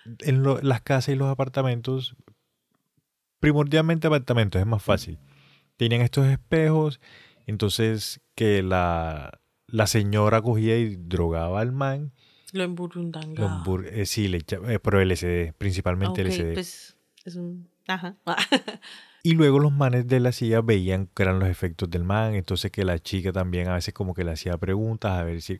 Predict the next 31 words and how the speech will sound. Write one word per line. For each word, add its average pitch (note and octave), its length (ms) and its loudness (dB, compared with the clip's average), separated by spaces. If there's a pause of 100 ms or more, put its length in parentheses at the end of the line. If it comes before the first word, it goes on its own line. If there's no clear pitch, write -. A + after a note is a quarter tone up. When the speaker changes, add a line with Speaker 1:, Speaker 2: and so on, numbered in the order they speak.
(120)
Speaker 1:
cómo F2+ 260 -4
reaccionaban, F#2 680 -4
que F2 80 -8
no E2 120 -8
sé - 100 -12
qué, F2+ 180 -8
que F#2 80 -8
este, F2+ 140 -10
que F#2+ 60 -8
el F2+ 100 -4
otro. G2 260 -6 (200)
Y F3+ 40 -8 (240)
ahí G2 140 4
fue G2+ 200 0
Speaker 2:
Imagínate. - 20 -10
Speaker 1:
como G2+ 240 0
fueron F#2+ 400 0
perfeccionando F2 1200 -4
el, D#2+ 520 -8
el F2+ 240 -4
L E2 100 -4
S E2+ 180 -8
D. E2 220 -10
Speaker 2:
Sí, A#3 320 -2
claro. E3+ 420 0 (460)
Bueno, D#3 320 -8 (160)
imagínate. E3 640 -6 (300)
Speaker 1:
Dentro A#2 500 2
del A2+ 200 2
Midnight C3+ 440 0
Climax A#2+ 720 0